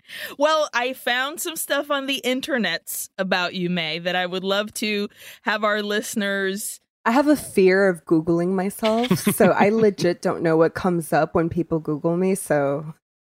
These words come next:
Speaker 2: we'll see what happens.
Speaker 1: Well, from your own website, it says here,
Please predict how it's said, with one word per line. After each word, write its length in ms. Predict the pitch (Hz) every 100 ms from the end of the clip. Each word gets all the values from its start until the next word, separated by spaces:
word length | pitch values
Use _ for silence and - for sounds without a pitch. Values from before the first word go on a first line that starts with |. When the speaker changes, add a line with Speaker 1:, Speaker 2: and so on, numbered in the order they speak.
| _
Speaker 2:
we'll 100 | 165
see 260 | 175 - 175
what 140 | 165
happens. 500 | 180 165 - - 185 - - -
Speaker 1:
Well, 380 | 262 262 254 254 -
from 240 | - 285 294
your 200 | 311 311
own 160 | 311 453 330
website, 640 | 190 190 - 160 170 -
it 140 | 208
says 320 | - 254 240 240
here, 560 | 269 233 175 175 254